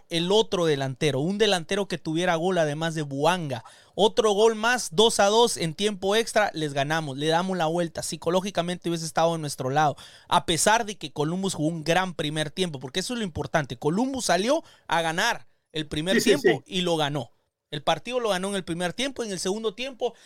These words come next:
Speaker 1: pues ya viste que pudimos meter nuestro gol, tuvimos nuestros momentos, pero tampoco nos golearon, pues, o sea, eso es a lo que quiero llegar.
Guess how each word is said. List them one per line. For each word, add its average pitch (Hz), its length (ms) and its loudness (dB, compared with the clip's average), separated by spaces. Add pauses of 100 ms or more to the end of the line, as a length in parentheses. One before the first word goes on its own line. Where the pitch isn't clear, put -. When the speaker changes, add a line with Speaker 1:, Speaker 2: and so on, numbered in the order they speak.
(160)
Speaker 1:
pues 165 140 -6
ya 190 100 2
viste 208 240 -2
que 180 100 -8
pudimos 185 320 -2
meter 175 240 -2
nuestro 180 300 -2
gol, 233 240 4
tuvimos 190 300 0
nuestros 165 280 -6
momentos, 180 380 -6
pero 170 140 -6
tampoco 185 320 -2
nos 226 160 -2
golearon, 139 580 -4
pues, 127 160 -14
o 123 60 -14
sea, 131 160 -6
eso 143 100 -6
es - 80 -6
a 214 60 0
lo 160 100 -4
que 135 80 -16
quiero 151 220 -4
llegar. 123 240 -8